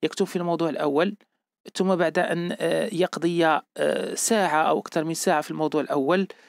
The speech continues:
يغير رأيه ويذهب إلى الموضوع الثاني. آه، وهذه مسألة، يعني، آه، إذن،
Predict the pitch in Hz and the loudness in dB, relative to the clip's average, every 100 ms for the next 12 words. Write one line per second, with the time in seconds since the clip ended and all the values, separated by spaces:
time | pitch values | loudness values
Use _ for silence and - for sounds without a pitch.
0 | _ - 190 214 190 185 180 - 170 190 | _ 0 2 2 2 0 0 0 2 4
1 | 175 165 170 165 156 160 147 143 120 - | 4 2 0 0 0 0 0 0 -2 -2
2 | 123 107 - _ _ _ _ _ _ _ | -4 -4 -10 _ _ _ _ _ _ _
3 | _ _ _ _ _ _ _ _ _ - | _ _ _ _ _ _ _ _ _ 0
4 | 147 143 156 196 196 196 202 - 165 180 | 2 4 2 2 2 2 0 0 2 2
5 | 220 147 165 180 220 156 156 180 | 2 -2 -4 -6 -4 -4 0 0